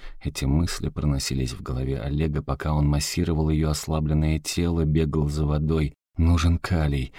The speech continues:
Мёд с пыльцой», промелькнуло в голове, и он побежал к холодильнику за баночкой мёда. Он читал, что калий нужен мозгу и может даже из комы вывести. «Рассасывай под языком», сказал Олег, помещая ложечку с мёдом в рот Софи.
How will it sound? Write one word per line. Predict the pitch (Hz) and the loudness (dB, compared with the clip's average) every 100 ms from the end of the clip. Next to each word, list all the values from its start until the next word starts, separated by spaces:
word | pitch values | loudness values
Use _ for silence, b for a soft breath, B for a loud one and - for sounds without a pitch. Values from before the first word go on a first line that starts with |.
| B B | B B
Мёд | 95 92 92 98 - | 6 8 8 4 0
с | - | 0
пыльцой», | 101 90 - - 104 90 | 0 0 0 0 4 4
промелькнуло | 78 87 85 78 - 98 82 | 4 4 4 2 4 6 4
в | 78 | 2
голове, | 85 87 101 107 | 0 2 2 4
и | 90 | 6
он | 95 | 4
побежал | 92 85 87 101 92 | 4 2 2 2 0
к | |
холодильнику | - 87 87 90 104 98 - 92 | -2 0 2 4 4 4 4 2
за | 90 | 4
баночкой | 92 92 85 - 90 | 4 4 2 2 6
мёда. | 90 85 67 64 b b b | 6 6 2 -4 b b b
Он | 92 101 | 4 4
читал, | - 120 113 | 2 0 0
что | - 98 | 0 -2
калий | - 120 101 | 0 2 6
нужен | 98 104 95 | 6 6 6
мозгу | 95 98 117 110 101 | 6 6 6 4 2
и | 101 101 | 2 4
может | 101 113 104 92 | 4 4 2 2
даже | 101 98 | 0 0
из | - 95 - | -4 -4 -6
комы | - 117 110 87 | -2 2 4 4
вывести. | 82 95 80 78 - 82 B B B - | 6 4 4 0 0 0 B B B -4
«Рассасывай | 78 73 - 82 80 - 80 76 | -2 -2 -2 -2 -2 -2 -2 0
под | 78 | 0
языком», | 76 80 80 - 82 78 | 2 0 0 0 0 0
сказал | - 73 151 | 0 0 0
Олег, | 76 87 92 - | 0 0 -2 -4
помещая | 80 80 73 - 90 82 | 0 0 -2 -2 -2 -2
ложечку | 82 85 82 - - | -2 -2 -4 -6 -6
с | 76 82 | -2 0
мёдом | 85 82 78 | 0 2 0
в | 73 | 0
рот | 76 - | -2 -2
Софи. | - 73 - 69 71 | -4 -4 -4 -2 -2